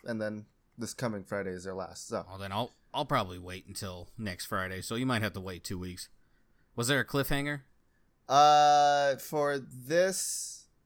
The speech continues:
Speaker 2: This week's episode? Or last
Speaker 1: Uh,
Speaker 2: week's?
Speaker 1: yeah, there was. I
Speaker 2: All
Speaker 1: gotta
Speaker 2: right, then
Speaker 1: say,
Speaker 2: yeah,
Speaker 1: it's
Speaker 2: I'm,
Speaker 1: pretty
Speaker 2: I'm
Speaker 1: good.
Speaker 2: gonna wait till it finishes, and then, sorry, I,
Speaker 1: Yeah.
Speaker 2: I fucking hate that shit.
Speaker 1: I don't know if I explained it very well.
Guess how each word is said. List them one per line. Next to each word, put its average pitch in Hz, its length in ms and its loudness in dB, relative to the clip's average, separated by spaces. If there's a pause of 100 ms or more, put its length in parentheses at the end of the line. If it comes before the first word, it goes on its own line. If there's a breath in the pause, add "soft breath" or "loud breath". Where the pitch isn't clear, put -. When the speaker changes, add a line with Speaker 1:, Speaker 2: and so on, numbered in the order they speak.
(520)
Speaker 2:
This 107 220 -4
week's 120 200 -2
episode? 117 460 -6 (640)
Or 92 80 -4
last 98 260 -2
Speaker 1:
Uh, 92 60 -6
Speaker 2:
week's? - 200 -12 (680)
Speaker 1:
yeah, 123 560 2
there 127 160 2
was. 113 600 0 (640)
I - 60 -10
Speaker 2:
All 131 40 4
Speaker 1:
gotta 147 100 8
Speaker 2:
right, 156 80 10
then 131 60 2
Speaker 1:
say, 143 200 6
Speaker 2:
yeah, 135 100 8
Speaker 1:
it's 123 100 2
Speaker 2:
I'm, 123 80 4
Speaker 1:
pretty 135 140 4
Speaker 2:
I'm 131 120 6
Speaker 1:
good. 156 60 4
Speaker 2:
gonna 127 140 6
wait 117 240 2
till 110 160 4
it 98 80 -4
finishes, 98 500 0
and 95 100 -6
then, 92 220 -4 (360 soft breath)
sorry, 101 600 2
I, 120 220 6
Speaker 1:
Yeah. 113 100 2
Speaker 2:
I 123 120 4
fucking 92 400 -4
hate 92 240 -8
that 87 160 -8
shit. - 420 -4
Speaker 1:
I 143 80 4
don't 170 200 6
know 170 100 6
if 165 120 -2
I 156 100 6
explained 147 420 -2
it 131 40 -6
very 131 260 0
well. 127 340 2